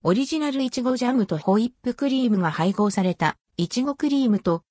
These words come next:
いちごペーストとの二層仕立てになっています。香ばしく焼き上げられた、シュー生地に詰められました。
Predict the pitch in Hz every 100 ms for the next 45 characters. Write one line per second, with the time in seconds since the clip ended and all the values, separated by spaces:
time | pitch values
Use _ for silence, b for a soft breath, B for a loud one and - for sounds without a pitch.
0 | _ - - 254 285 285 294 254 - 233
1 | 202 180 170 165 170 269 294 269 302 247
2 | 240 202 180 175 - 175 160 143 135 -
3 | - _ _ _ _ _ 226 302 294 294
4 | - 214 190 156 - 240 233 226 208 180
5 | 156 147 143 _ _ - 269 285 - 294
6 | 247 208 165 156 180 233 220 190 175 -
7 | 143 -